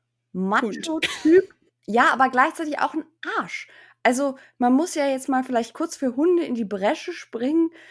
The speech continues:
Speaker 2: Die meisten Hunde sind keine Arschlöcher, es sei denn, sie werden explizit zu solchen gemacht. Auch die gibt es.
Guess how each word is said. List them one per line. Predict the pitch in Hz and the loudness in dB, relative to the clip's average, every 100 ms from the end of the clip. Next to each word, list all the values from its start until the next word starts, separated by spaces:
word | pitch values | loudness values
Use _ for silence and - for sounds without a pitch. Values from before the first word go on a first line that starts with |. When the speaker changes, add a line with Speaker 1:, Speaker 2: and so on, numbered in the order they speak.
| _ _ | _ _
Speaker 2:
Die | 214 | -6
meisten | 214 208 202 277 415 - - 359 277 | -4 -2 -2 -2 -4 -8 -4 -2 0
Hunde | 254 320 339 339 339 330 - _ _ _ _ _ _ - | 0 2 2 2 -2 -6 -14 _ _ _ _ _ _ -18
sind | 156 214 320 - | -8 -2 -2 -4
keine | - - 190 240 262 - - | -10 0 2 2 -2 -4 -10
Arschlöcher, | 160 185 220 - 208 208 208 - | -4 -2 -2 -2 -4 -2 -6 -6
es | - | -8
sei | - 175 | -4 -2
denn, | 208 226 | -2 -2
sie | 196 175 | -4 -2
werden | 190 208 - - | -2 -4 -8 -10
explizit | 202 - - 208 185 - 196 | -10 -10 -12 -12 -10 -10 -10
zu | - 185 | -10 -8
solchen | 170 180 185 185 | -4 -4 -4 -6
gemacht. | 170 165 - - | -4 -6 -8 -4
Auch | - 196 - | -4 -4 -4
die | 247 254 | -2 -2
gibt | - 370 - 415 605 | -4 -6 -4 -2 -2
es. | - - | -4 -20